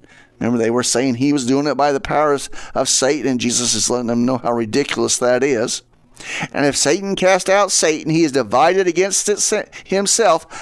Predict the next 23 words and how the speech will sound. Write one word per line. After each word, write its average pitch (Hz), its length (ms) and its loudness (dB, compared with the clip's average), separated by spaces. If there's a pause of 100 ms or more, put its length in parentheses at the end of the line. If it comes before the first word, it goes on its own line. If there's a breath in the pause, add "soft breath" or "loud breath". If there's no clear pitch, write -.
(120 loud breath)
How 190 260 4
then 180 260 0
shall 180 260 2
his 175 280 0
kingdom 180 520 -2
stand?" 156 580 -2
Okay, 120 320 -4 (420 loud breath)
Satan 185 640 -2
does 170 300 0
have 127 220 -2
a 117 60 -4
kingdom. - 580 -6 (680 soft breath)
I 104 60 0
know 113 220 0
you're 117 160 0
not 107 160 -2
gonna 107 180 -2
believe 101 320 0
me. 110 220 -4 (420 loud breath)
There 104 220 -2
are - 100 -4
actually 120 420 -2
Christians - 840 -4